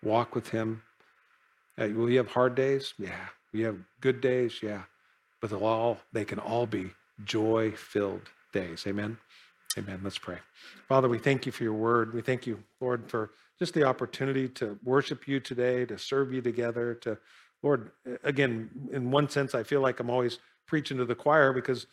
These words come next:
this is a bunch of people that, Lord, on a Sunday, especially on a Sunday like this where we sprang the clocks forward and we lost an hour, but they're here today.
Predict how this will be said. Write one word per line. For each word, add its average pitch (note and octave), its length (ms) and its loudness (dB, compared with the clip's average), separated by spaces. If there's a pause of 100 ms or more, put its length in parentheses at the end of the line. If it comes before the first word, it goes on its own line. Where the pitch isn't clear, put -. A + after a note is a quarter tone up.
(340)
this B2 160 -6
is C#3+ 60 -2
a B2+ 60 0
bunch B2+ 200 0
of A#2 60 -8
people C3+ 320 -2
that, A#2 280 -2 (100)
Lord, C3 240 2
on B2+ 100 2
a A#2+ 80 0
Sunday, C#3 440 0 (120)
especially D#3 380 2
on A#2 80 -2
a A2 40 -2
Sunday C3 280 0
like B2 260 2
this D3 240 0
where B2 140 0
we A2+ 200 -4 (320)
sprang C3 380 0
the A#2+ 60 -2
clocks C3+ 360 0
forward C3+ 420 2
and B2+ 40 -4
we A#2 60 -2
lost B2 380 -2
an B2 100 -6
hour, C#3 340 -2 (560)
but B2+ 100 -6
they're A#2+ 140 -2
here C#3+ 320 0
today. G#2+ 380 -4